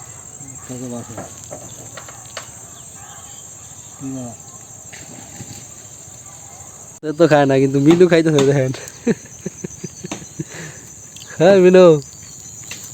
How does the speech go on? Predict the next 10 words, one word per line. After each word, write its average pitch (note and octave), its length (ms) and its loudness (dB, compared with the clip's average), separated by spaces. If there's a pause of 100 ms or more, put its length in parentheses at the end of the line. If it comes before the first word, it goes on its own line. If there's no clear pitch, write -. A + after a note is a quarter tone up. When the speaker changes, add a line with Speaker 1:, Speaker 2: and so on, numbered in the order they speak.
Speaker 2:
আয় C#3 320 4
রে, C3 160 -2
মিনুর D3 260 2
অবস্থাটা C3+ 380 0
দে। C3 120 -2 (1000)
মিনুর D#3+ 340 0
পছন্দ C#3+ 300 0
হয়েছে C#3 200 2
এই C3 60 2
খাবার। A#2+ 300 0